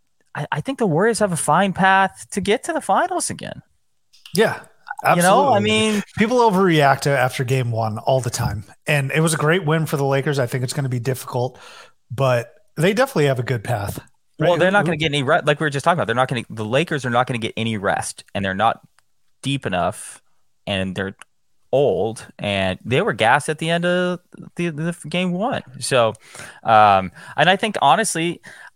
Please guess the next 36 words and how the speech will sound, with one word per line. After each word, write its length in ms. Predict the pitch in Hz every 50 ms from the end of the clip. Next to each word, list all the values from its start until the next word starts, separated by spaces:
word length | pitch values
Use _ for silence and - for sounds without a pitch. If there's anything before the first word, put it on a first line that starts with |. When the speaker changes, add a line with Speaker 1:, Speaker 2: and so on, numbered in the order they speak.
| _ _
Speaker 1:
if, 160 | - 120 - - -
if 120 | 135 117
you 120 | 139 175 196
give 180 | 214 240 247
me 120 | 254 214 165
Heat 280 | - - 190 190 -
Celtics 520 | - - - 160 170 - - 190 165 - -
again, 380 | 139 123 135 156 196 208 180
I'm 180 | 147 165 196 175
ha-, 200 | 139 143 156 -
I'm 280 | - - 165 214 233 139
thrilled 580 | - _ - - - - 135 156 208 226 196
with 140 | 131 110 110
that 320 | - 151 185 196 170 - 123
because 640 | 123 117 - 135 123 117 110 110 - - - - - -
Speaker 2:
I'm 260 | - - - 156 143 147
thrilled 300 | 143 85 - 98 98 95
with 140 | 92 87
that. 260 | - 107 98 - - - - - - - -
<laughs> 20 | -
Speaker 1:
Yeah, 240 | - 104 90 85 85 - - -
yeah. 280 | - 113 110 98 71 -
I 100 | 62 92
mean, 320 | 110 110 110 104 101 98 - - - - -
but 180 | 131 151 139
don't 200 | 107 156 185 247
get, 200 | - - - -
don't 240 | 120 156 165 196 208
even, 280 | 185 180 185 156 143 107 -
don't 220 | 151 151 175 156
even 240 | - 151 160 143 123
give 120 | 95 123 113
me 120 | 107 98
Heat 200 | 101 120 110 -
Sixers 440 | - - 131 135 - - - - -
though. 220 | - - - -